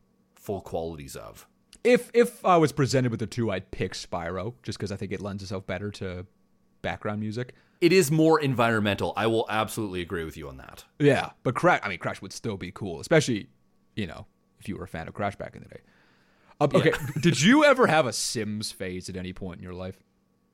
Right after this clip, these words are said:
Speaker 1: So I owned one Sims game. It was, I believe, called The Sims Bustin' Out on Game Boy <laughs> Advance.
Speaker 2: On Game Boy? Hold on. No, I know that game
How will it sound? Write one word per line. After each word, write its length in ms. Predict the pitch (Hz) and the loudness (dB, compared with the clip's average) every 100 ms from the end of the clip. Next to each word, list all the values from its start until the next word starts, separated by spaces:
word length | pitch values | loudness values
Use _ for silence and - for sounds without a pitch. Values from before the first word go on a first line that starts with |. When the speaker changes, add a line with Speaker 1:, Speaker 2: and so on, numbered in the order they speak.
| _ | _
Speaker 1:
So 580 | - - 147 135 127 - _ | -14 -2 4 4 4 -2 _
I 220 | 113 143 175 | -2 0 0
owned 420 | 147 143 139 127 - | 0 0 0 -4 -8
one 640 | 104 113 131 147 170 170 - _ | -8 2 2 4 0 -4 -10 _
Sims 420 | - - 135 123 113 | -12 -6 -4 -4 -4
game. 460 | 95 90 92 117 _ _ _ _ _ _ _ _ _ _ - | -6 -6 -8 -12 _ _ _ _ _ _ _ _ _ _ -6
It 140 | 120 | -6
was, 500 | 117 107 98 92 - - _ _ _ _ _ _ _ - | -2 -2 -2 -4 -10 -14 _ _ _ _ _ _ _ -8
I 80 | 107 | -8
believe, 640 | 107 104 123 147 131 - _ _ _ | -6 -6 -6 -6 -8 -14 _ _ _
called 480 | - 127 120 113 104 - | -2 2 2 2 -4 -14
The 260 | 104 104 | -12 -8
Sims 500 | 107 - 135 139 143 | -6 -2 0 0 0
Bustin' 600 | 135 95 110 123 - 131 | -4 -2 0 0 -2 -4
Out 300 | 107 131 185 - | -2 -2 -6 -8
on 160 | 110 104 | -4 -4
Game 260 | 107 113 120 | -2 -2 0
Boy 220 | 131 135 | 4 4
<laughs> 0 | |
Advance. 880 | 147 - 147 - - - - - - - - - - _ - | 4 4 2 2 -10 -12 -10 -8 -4 -6 -6 -16 -16 _ 2
Speaker 2:
On 180 | 240 | 4
Game 520 | 233 127 202 208 311 359 | 4 4 6 8 6 8
Boy? 240 | 480 415 466 480 | 8 10 8 8
Hold 300 | 254 269 247 | 8 8 8
on. 200 | 226 175 175 | 8 6 6
No, 120 | 226 | 6
I 180 | 202 214 | 8 8
know 280 | 202 262 285 | 8 8 8
that 240 | 214 175 | 6 6
game 400 | 180 143 127 120 | 4 4 2 -4